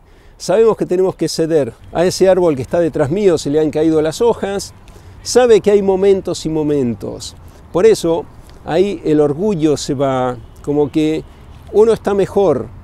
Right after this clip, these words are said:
es más dócil como el, como el junco y sabe que hay cosas que le faltan, por eso sabe ceder. Importante para, para que un matrimonio funcione bien. Y ahora vamos a ver soluciones que los sabios nos dieron, pero con este principio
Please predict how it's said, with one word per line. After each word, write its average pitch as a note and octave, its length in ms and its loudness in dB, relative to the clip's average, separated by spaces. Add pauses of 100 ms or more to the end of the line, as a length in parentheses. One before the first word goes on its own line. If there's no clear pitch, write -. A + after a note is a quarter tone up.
(100)
es D#3 160 -6
más E3 360 -6
dócil C#3 640 -2 (380)
como D3+ 540 0
el, C3+ 640 -4 (120)
como C3+ 220 -2
el C3 60 0
junco A3 580 0 (300)
y - 80 -10
sabe A3 320 -2
que F#3+ 80 -2
hay F3 60 -2
cosas F3 280 -8
que - 100 -8
le C#3+ 120 -4
faltan, C3 480 -4
por D3+ 160 -4
eso D#3+ 180 -8
sabe D#3+ 320 -6
ceder. C3 640 -8 (400)
Importante C3 720 -4
para, A2+ 460 -8 (480)
para B2 180 -4
que A2+ 100 -6
un C#3 60 -2
matrimonio C#3+ 460 -2
funcione E3 400 -2
bien. A3 260 -2 (480)
Y E3+ 120 2
ahora G3+ 240 6
vamos F#3 280 0
a E3 40 0
ver E3 220 -2
soluciones F3 920 -2
que D3 140 -6
los C#3 160 -4
sabios E3 240 0
nos C#3+ 140 -4
dieron, G3 340 0
pero C#3+ 160 -4
con D#3 120 -2
este F3 200 -4
principio C#3 640 -4